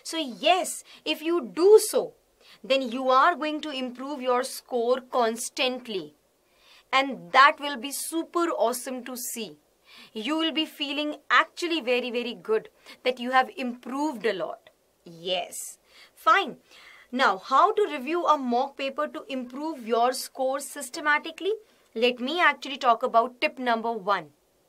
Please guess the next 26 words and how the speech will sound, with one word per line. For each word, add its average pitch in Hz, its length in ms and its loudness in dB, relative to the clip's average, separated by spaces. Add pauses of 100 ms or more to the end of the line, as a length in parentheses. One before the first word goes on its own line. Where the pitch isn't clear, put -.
(480)
First 359 340 2
of 415 140 -4
all, 277 200 6
you 285 200 -6
have 269 320 4
to 349 100 -6
correct 285 420 -4
your 262 240 0
misconceptions. 226 1300 -6 (600)
Please 381 340 0 (100)
check 320 300 2
all 285 280 4
those 359 280 -2
questions 254 600 -2
which 220 180 -10
you 294 160 -6
have 254 180 2 (180)
marked 220 420 6 (140)
wrong। 202 500 2 (1300)
आपने 320 340 8
सोचा 349 480 2
तो 370 140 0
होगा 311 320 4
कि 320 140 -6
ये 294 200 -4
क्वेश्चन 294 400 -2